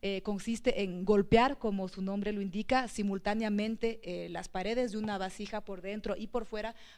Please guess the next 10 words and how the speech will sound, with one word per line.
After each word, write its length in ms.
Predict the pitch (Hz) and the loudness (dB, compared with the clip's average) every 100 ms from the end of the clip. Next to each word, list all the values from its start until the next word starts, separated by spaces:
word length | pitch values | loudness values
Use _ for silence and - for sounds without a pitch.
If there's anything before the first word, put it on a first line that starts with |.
| - | -2
para 300 | 240 254 254 | 0 0 -2
poder 340 | 208 208 208 | -4 -4 -4
dar 240 | 214 214 233 | -2 -2 -2
la 140 | 202 | -4
forma 360 | - 202 208 208 | -4 -4 -4 -6
final 480 | 185 190 202 240 - - - 170 | -8 -4 -4 -4 -8 -20 -20 -6
del, 260 | 190 185 | -6 -4
del 140 | 180 196 | -4 -4
recipiente. 580 | 190 190 185 - - - | -4 -4 -6 -6 -10 -16
Eh, 240 | 175 170 | -16 -16